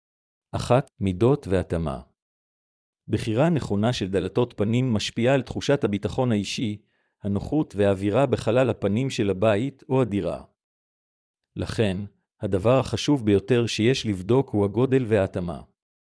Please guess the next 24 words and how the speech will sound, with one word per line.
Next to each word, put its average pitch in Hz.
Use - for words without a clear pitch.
יש 135
לוודא 104
שמידות 98
הדלת 113
תואמות 107
למשקוף 117
הדלת. 85
בעוד 117
שגדלים 104
סטנדרטיים 113
הם 98
הזמינים 107
ביותר, 95
לא 156
נדיר 135
למצוא 113
וריאציות 104
בבתים 101
ישנים 120
או 131
בנכסים 110
שנבנו 107
בהתאמה 107
אישית. -